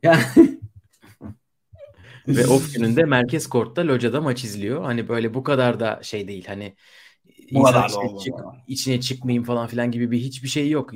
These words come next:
Speaker 2: Hiç öyle bir yaklaşım yok. Yarın göreceğiz neler
Speaker 1: Anladım.
Speaker 2: yapacak.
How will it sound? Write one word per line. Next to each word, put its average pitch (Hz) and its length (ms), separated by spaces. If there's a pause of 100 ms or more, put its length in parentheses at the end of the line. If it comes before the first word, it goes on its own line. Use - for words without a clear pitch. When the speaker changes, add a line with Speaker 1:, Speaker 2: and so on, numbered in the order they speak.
(120)
Speaker 2:
Hiç 120 140
öyle 123 220
bir 120 40
yaklaşım 117 420
yok. - 280 (420)
Yarın 113 340 (120)
göreceğiz 101 340
neler 98 120
Speaker 1:
Anladım. 95 120
Speaker 2:
yapacak. 151 320